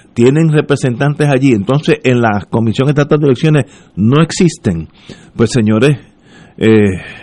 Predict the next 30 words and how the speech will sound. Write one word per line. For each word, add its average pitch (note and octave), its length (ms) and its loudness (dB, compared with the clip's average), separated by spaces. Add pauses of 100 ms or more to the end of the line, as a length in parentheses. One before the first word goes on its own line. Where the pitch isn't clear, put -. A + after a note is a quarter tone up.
(760)
como G2 260 -2
me G2+ 120 -2
dijo A#2+ 200 2
a A2+ 60 2
mí A#2+ 140 -2
un A2+ 100 0
juez A2+ 520 -2 (200)
una G#2+ 240 -4
vez A2 160 0
en A2 80 -2
el G#2+ 100 -4
primer G#2 300 -2
circuito, A#2 600 -2 (800)
puede E3+ 260 4
ser G3 180 0
legal, F3 680 2
but A#2+ 320 2
is G#2 260 0
that C#3 200 2
fair? G2 720 -2 (340)
Eso - 380 0
es, - 300 -4 (680)
le A#2+ 120 0
hace D3 220 -2
justicia D3 640 -4
al, C3+ 180 -2
a G2+ 140 -2
la A2 140 0
vida. A2+ 380 0 (300)
Pues, G#2+ 260 0